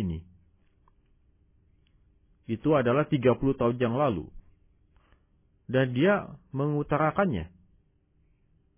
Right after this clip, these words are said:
Kita tidak boleh puas dengan gereja lokal kita. Tentu saja. Ini adalah tempat di mana kita berada.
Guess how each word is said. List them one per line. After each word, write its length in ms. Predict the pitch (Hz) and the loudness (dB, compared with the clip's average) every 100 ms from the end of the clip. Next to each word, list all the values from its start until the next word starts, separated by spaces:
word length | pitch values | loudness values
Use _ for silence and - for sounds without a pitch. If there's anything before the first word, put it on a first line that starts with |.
| _ _ _ _ _ _ _ _ _ _ _ _ _ _ _ _ _ | _ _ _ _ _ _ _ _ _ _ _ _ _ _ _ _ _
Kita 240 | 147 147 196 | -6 -2 0
tidak 320 | 175 160 151 | 2 0 2
boleh 160 | 156 160 | 2 0
puas 320 | - 254 185 - - _ _ _ _ _ - | 0 4 4 4 -8 _ _ _ _ _ -2
dengan 240 | 131 131 | 0 0
gereja 320 | 117 117 120 | 2 2 4
lokal 340 | 120 127 143 131 | 2 2 0 -4
kita. 400 | 208 196 98 - - _ _ - | -2 -2 -2 -6 -12 _ _ -6
Tentu 240 | 175 214 202 | -4 -2 0
saja. 400 | 311 143 87 80 - _ _ _ _ _ _ _ _ _ _ 135 | 2 2 -2 -4 -16 _ _ _ _ _ _ _ _ _ _ -4
Ini 240 | 135 165 | 0 2
adalah 180 | 135 139 | 2 2
tempat 300 | 143 135 170 | 0 0 0
di 80 | 151 | 2
mana 240 | 131 135 | 0 0
kita 240 | 139 151 143 | 0 0 2
berada. 560 | 135 127 180 113 78 | 0 2 2 2 0